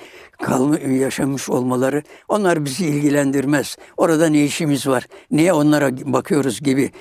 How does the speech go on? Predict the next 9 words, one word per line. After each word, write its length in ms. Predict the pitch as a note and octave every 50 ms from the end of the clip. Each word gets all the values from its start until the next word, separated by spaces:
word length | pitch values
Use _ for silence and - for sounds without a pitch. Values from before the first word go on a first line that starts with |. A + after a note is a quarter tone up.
| - - -
bir 80 | - D#3+
takım 400 | - E3+ D3 - - C#3 A2+ C3 - -
tavırların 720 | - - B2 B2 D3 C#3+ C3 C#3+ C#3 C#3+ D#3+ G#3+ B3+ - _ - - - - _ -
bizim 300 | C#3+ A#2+ - F#3 F#3 E3
kültür 460 | - - D3 B2+ - G3+ G3 E3 C#3+
ve 120 | B2+ C3 C#3
medeniyetimizin, 1120 | D3 C#3+ C3 C#3 C3 C3+ C3 C3 A#2 - D#3+ C#3+ B2 B2 A#2+ G#2+ A#2+ F#3 A3+ B3+ D4 _ _ _ - - - - -
e, 80 | - D#3+
eseri 640 | C3 C3 - - D3 C3 - - D3+ C3+ D#3+ F#3